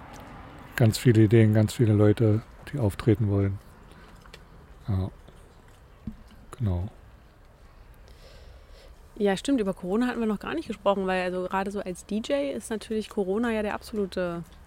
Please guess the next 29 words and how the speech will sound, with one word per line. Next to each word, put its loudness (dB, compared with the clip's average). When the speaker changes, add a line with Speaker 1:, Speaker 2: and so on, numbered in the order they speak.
Speaker 2:
Super-GAU. -6
Also -10
wie -6
hast -10
du -6
die -10
Zeit -6
so -8
Speaker 1:
Miese 4
Nummer, 6
ja. 0
Speaker 2:
Wie 0
bitte? -4
Speaker 1:
Miese 8
Nummer. 4
Speaker 2:
Miese 2
Nummer. 2
Aber 0
hast -2
du -2
die -2
Zeit 2
einigermaßen -2
überstanden? 0
Konntest -6
du -4
da -2
ein -8
bisschen -8